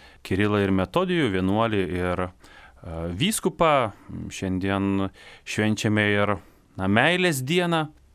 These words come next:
Visas Kaunas sujudęs dėl Valentino dienos kitaip. Na, o kaip žinome, kai kalbam apie meilę, kalbam iš tiesų pirmiausia apie meilę, kurią Dievas mums parodė ir į kurią esame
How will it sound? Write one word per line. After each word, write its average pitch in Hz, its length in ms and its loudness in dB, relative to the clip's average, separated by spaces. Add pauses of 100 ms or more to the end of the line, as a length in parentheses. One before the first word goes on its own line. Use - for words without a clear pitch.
(100)
Visas 98 400 -4
Kaunas 123 400 2
sujudęs 110 400 0
dėl 101 260 2
Valentino 101 840 0
dienos 107 480 0
kitaip. 151 540 -2 (360)
Na, 113 320 2
o 117 180 4 (360)
kaip 95 160 -4
žinome, 120 260 0
kai 98 140 -6
kalbam 113 320 0
apie 101 180 -2
meilę, 143 400 0
kalbam 123 380 -4
iš - 160 -10
tiesų - 180 -4
pirmiausia 110 540 0
apie 92 100 -2
meilę, 110 460 0 (500)
kurią 98 320 2
Dievas 117 400 0
mums 165 240 -2
parodė 170 460 -2 (800)
ir 113 180 2
į 107 80 0
kurią 127 220 0
esame 120 180 0